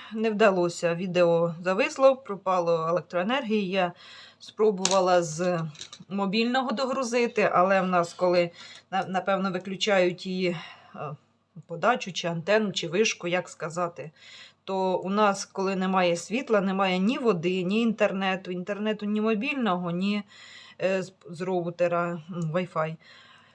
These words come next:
Немає, ну, Wi-Fi то, звісно, бо від електрики роутер. Мобільного немає,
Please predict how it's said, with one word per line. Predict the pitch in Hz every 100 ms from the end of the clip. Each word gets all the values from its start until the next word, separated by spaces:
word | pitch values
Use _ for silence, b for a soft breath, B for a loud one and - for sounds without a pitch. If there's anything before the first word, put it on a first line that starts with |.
| b b b b _ _
Немає, | 180 202 226 233 214 202
ну, | 214
Wi-Fi | 185 202 208 196
то, | 196
звісно, | 190 262 185 170
бо | 170 170 165 175
від | 170
електрики | 170 170 170 170 175 170
роутер. | 165 160 156 170 156 B B B -
Мобільного | 170 196 214 247 285 269 233 247
немає, | 240 233 240 226 220 214 208